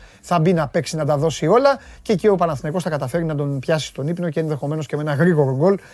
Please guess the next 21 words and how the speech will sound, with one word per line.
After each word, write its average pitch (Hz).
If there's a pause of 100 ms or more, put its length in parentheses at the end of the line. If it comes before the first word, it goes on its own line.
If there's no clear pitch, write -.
(120)
να 175
του 143
κόψει 151
και 143
τα 131
όνειρα 226
και 202
να 190
τον 156
ξενερώσει 143
και 175
να 156
πάρει 160
το 151
παιχνίδι. 135 (360)
Αυτά 180 (200)
έκανα 185
λίγο 185
από 170
Τσάρλι 165
εγώ, 180